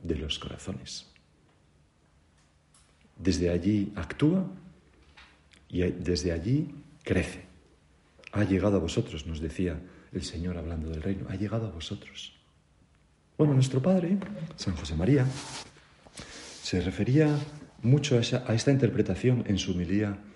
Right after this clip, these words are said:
eh, sobre Cristo Rey. Allí escribió unas palabras que son, mm, pues, le hemos llevado tantas veces a la oración, ¿no? Porque nos hacen tanto bien, son tan incisivas.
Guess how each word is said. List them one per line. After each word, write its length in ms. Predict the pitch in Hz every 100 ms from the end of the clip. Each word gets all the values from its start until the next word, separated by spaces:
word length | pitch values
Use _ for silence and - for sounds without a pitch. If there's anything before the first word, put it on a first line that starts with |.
| - - -
eh, 300 | 92 85 80
sobre 320 | 80 78 73
Cristo 320 | 78 98 - 87
Rey. 300 | 120 123 - -
Allí 360 | 90 87 143 - - - -
escribió 400 | - - 95 107
unas 160 | 175 185
palabras 360 | 131 127 123 -
que 160 | 101
son, 340 | 95 117 113 110 - - - _
mm, 460 | 90 85 82 80 76 - - - _ _ _ - _
pues, 300 | - - -
le 60 | 110
hemos 160 | 170
llevado 240 | 143 131 107
tantas 300 | 120 110 90
veces 260 | 98 80
a 20 |
la 80 | 80
oración, 500 | 71 69 90 76 71
¿no? 220 | 98 131 - - _ _ _ _ _ _ _
Porque 180 | - -
nos 140 | 98
hacen 240 | 131 143 123
tanto 320 | 117 98 87
bien, 220 | 87 82
son 200 | - 117
tan 160 | 113 131
incisivas. 840 | 135 - 92 - 196 82 - -